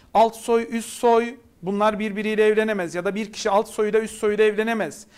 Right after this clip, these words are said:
Kardeşiyle evlenemez. Amca, hala, dayı, teyze ve yeğeniyle evlenemez. Burada bitti. Bunun zıttından hareket ederek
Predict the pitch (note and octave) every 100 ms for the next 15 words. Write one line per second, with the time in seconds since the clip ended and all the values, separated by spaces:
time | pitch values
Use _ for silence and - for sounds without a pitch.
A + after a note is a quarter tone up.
0 | - - - G#3+ A3+ A3 - A3 G#3+ G#3+
1 | A3 G#3+ A3 A#3+ - - - G#3+ C4 A#3+
2 | A#3+ A#3 A#3 G3+ A3+ G#3+ A3 A3+ G#3 B3+
3 | G#3+ G#3 C4+ A#3 A3 A3+ C#4+ C#4+ - A#3
4 | A#3 G#3+ G3+ E3+ D#3 - _ _ D4 D4
5 | A#3 B3+ A3+ - G#3 G3 E3 - - _
6 | F#3 C#4 E4 B3 - C4 B3+ B3+ A3+ A#3
7 | A#3 A#3 A#3 A3 A3 C4 D4